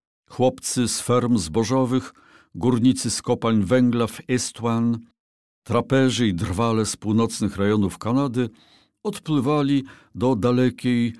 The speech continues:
położonej po drugiej stronie oceanu Anglii, by tam walczyć o wolność wszystkich krajów wspólnoty brytyjskiej. Wreszcie zakończono załadunek.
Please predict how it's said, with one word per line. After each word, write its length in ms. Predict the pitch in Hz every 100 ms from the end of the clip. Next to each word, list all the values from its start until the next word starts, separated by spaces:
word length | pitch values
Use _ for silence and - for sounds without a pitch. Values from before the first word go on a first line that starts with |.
| _
położonej 540 | - 107 107 113 110 107
po 140 | 101
drugiej 320 | 101 117 104
stronie 400 | 101 107 107 104
oceanu 520 | 92 - 98 101 90 85
Anglii, 480 | 127 127 123 110 113 107 _ - _ _
by 160 | 82 87
tam 340 | 143 175 165
walczyć 580 | 113 156 160 - 151 113
o 60 |
wolność 540 | 101 104 151 143 131 -
wszystkich 560 | - 190 - - 147
krajów 440 | - 143 139 131 127
wspólnoty 640 | - - 123 107 87 92
brytyjskiej. 840 | 85 82 82 73 62 - 71 57 - _ _ _ _ _ _ _ _ _ _ _ _ _
Wreszcie 540 | 80 104 104 - 101 95 - _ _ _
zakończono 680 | - 98 - 90 - 90 87
załadunek. 800 | 87 76 71 67 64 62 -